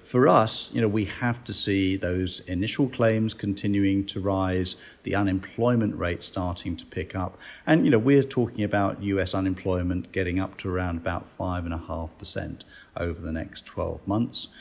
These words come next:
You know, to do that, you know, you can need to see, as I say, investment remain weak around the world.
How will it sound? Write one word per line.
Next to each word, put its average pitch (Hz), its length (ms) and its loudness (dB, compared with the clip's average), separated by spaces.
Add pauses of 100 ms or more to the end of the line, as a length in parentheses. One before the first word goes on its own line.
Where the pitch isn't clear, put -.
(220)
You 135 60 4
know, 127 80 8
to - 280 0
do 147 400 6
that, 73 320 -2 (200)
you 117 60 -4
know, 101 100 0
you 104 420 0
can 107 520 0
need 117 280 4
to 104 100 -2
see, 95 440 2 (180)
as - 120 -2
I 104 60 4
say, 98 320 0
investment 107 800 0
remain 90 420 0
weak 135 340 -2
around 90 340 0
the 85 80 -2
world. 139 460 0